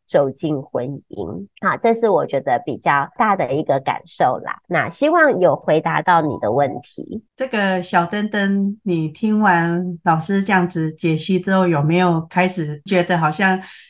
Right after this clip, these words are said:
Speaker 2: 更多一点彷徨迟疑呢？我觉得好像有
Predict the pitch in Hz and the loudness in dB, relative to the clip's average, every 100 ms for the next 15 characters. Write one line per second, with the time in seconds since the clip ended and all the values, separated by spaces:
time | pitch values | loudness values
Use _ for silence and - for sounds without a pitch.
0 | _ 302 247 233 233 233 220 196 226 196 | _ 2 2 4 2 2 0 -2 0 0
1 | 202 - 247 247 - 254 240 254 240 233 | 0 2 4 2 -2 -2 -2 -2 -2 0
2 | 233 226 254 240 285 240 587 - 277 214 | 0 -2 -4 0 2 4 2 2 -2 -6